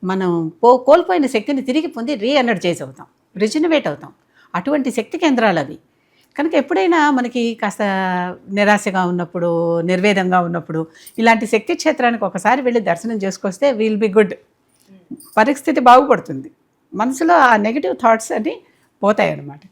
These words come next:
అస్సాంలో ఉన్నటువంటి దాంట్లో అమ్మవారి యోని పడింది. ఆ యోని పడిన ప్రాంతం కనుక అది,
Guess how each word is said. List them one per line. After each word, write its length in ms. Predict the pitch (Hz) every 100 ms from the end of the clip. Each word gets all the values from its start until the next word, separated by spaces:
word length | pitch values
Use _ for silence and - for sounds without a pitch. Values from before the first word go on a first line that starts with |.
| _ _ -
అస్సాంలో 460 | 202 - 370 320
ఉన్నటువంటి 460 | 277 226 220 190 170
దాంట్లో 320 | 165 170 277
అమ్మవారి 460 | 202 196 311 330 220
యోని 320 | 180 269 349
పడింది. 400 | 160 113 - - _ _ _ _ - _ _ _ _
ఆ 80 | 190
యోని 320 | 196 240 359
పడిన 300 | 370 269 247
ప్రాంతం 480 | 220 180 190 196 180
కనుక 380 | 165 160 285 349 - - _
అది, 440 | 175 226 196 190